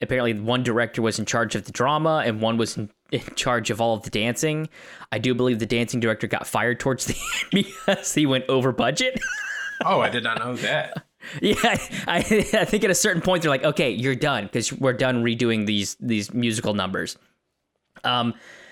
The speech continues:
Speaker 1: but yeah, I thought a lot of the cinematography actually in this movie, there were some really, really cool shots, um, that, that were done. On the flip side, what
Speaker 2: Well,
Speaker 1: did not trans-, oh, yeah.
Speaker 2: Real, real quick, just because you're mentioning the cinematography,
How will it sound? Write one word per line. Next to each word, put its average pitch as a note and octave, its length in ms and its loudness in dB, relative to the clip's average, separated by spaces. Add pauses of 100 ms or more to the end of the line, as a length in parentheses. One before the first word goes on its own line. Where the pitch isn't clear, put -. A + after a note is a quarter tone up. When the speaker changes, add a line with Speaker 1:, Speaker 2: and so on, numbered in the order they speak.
(140)
Speaker 1:
but A#3 80 2
yeah, B3 140 4
I F3+ 100 2
thought G#3+ 240 2
a D3+ 60 2
lot D3+ 240 2
of A#3 80 -2
the F#3 40 0
cinematography D#3+ 800 0
actually G#2 200 -2
in G2+ 80 -2
this G2 140 -4
movie, G2+ 300 0
there A2 140 0
were G3 80 -2
some C#3+ 420 0
really, C#3 500 2
really A#2+ 540 0 (140)
cool B2+ 320 0
shots, - 680 -2 (140)
um, G2 480 -2 (200)
that, - 240 -4
that A2+ 120 -2
were G2 80 -2
done. F#2 380 -4 (840)
On C#3 140 2
the A#2+ 100 2
flip - 440 0
side, G2 500 0
what A2 300 0
Speaker 2:
Well, C#3 180 6
Speaker 1:
did - 140 -10
not A#2 500 -2
trans-, F#2+ 460 -2
oh, B2 280 2
yeah. A#2 200 0
Speaker 2:
Real, E3 200 4
real D#3 200 2
quick, A#2+ 320 -2
just C#3+ 180 -2
because D3 260 0
you're C#3 100 0
mentioning B2 420 -4
the G2+ 60 -4
cinematography, G#2 960 -4